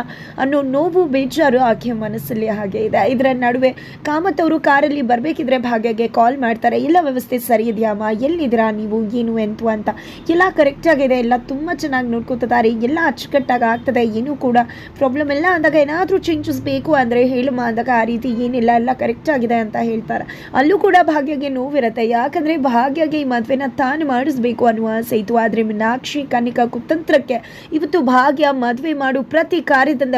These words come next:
ಕೂಡ ದೂರ ಇರ್ಬೇಕಾಗಿರೋ ಸಮ-, ಸಂದರ್ಭ ಬಂದ್ಬಿಟ್ಟಿದೆ. ಯಾಕಂದ್ರೆ ಎಲ್ಲ ಇವೆಂಟ್ ಮ್ಯಾನೇಜ್ಮೆಂಟ್ ಅವರೇ ಮಾಡ್ತಿದ್ದಾರೆ, ಭಾಗ್ಯನ ಒಂದಕ್ಕೂ ಕೂಡ ಇನ್ವಾಲ್ವ್ ಮಾಡ್ಕೋತಿಲ್ಲ. ಭಾಗ್ಯ ಹೇಳ್ತಕ್ಕಂಥ ಆ ಒಂದು ಸಜೆಷನ್ಸ್‌ನ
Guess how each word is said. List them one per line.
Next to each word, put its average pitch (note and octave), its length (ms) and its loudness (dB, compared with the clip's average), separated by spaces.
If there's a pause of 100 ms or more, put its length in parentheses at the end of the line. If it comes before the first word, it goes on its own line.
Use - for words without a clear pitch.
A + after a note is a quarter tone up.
ಕೂಡ A#3+ 200 -2 (160)
ದೂರ A#3 180 -2
ಇರ್ಬೇಕಾಗಿರೋ A3+ 760 -2
ಸಮ-, G#3+ 640 -8
ಸಂದರ್ಭ D4 460 2
ಬಂದ್ಬಿಟ್ಟಿದೆ. A3+ 580 0
ಯಾಕಂದ್ರೆ B3+ 400 0
ಎಲ್ಲ B3+ 280 -2 (120)
ಇವೆಂಟ್ D4 240 -2
ಮ್ಯಾನೇಜ್ಮೆಂಟ್ C4 540 -4
ಅವರೇ A#3+ 180 0
ಮಾಡ್ತಿದ್ದಾರೆ, A#3 640 0
ಭಾಗ್ಯನ A#3 460 2
ಒಂದಕ್ಕೂ D4+ 480 -2
ಕೂಡ C4 160 2 (140)
ಇನ್ವಾಲ್ವ್ A#3+ 320 0
ಮಾಡ್ಕೋತಿಲ್ಲ. A3+ 560 0 (360)
ಭಾಗ್ಯ D4+ 260 4
ಹೇಳ್ತಕ್ಕಂಥ D4+ 640 0
ಆ C#4+ 320 -2
ಒಂದು E4 280 -2
ಸಜೆಷನ್ಸ್‌ನ D4 720 -2